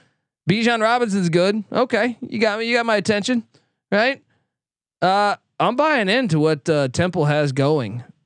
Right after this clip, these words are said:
I will lay the points with the Owls. Although I was, I was on the money line. U mass was a dog against Stony Brook, and that hit. Fuck, it's at nine and a half right now. <sighs>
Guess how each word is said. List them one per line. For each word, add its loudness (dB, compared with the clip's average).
I 0
will 0
lay 0
the -4
points -2
with 0
the 0
Owls. -2
Although 0
I -2
was, -2
I 0
was -2
on 0
the 0
money 0
line. 0
U 0
mass 0
was 2
a 0
dog 0
against -2
Stony 0
Brook, -2
and -2
that 0
hit. -2
Fuck, 0
it's -2
at 2
nine 0
and 0
a 0
half -2
right 0
now. 0
<sighs> -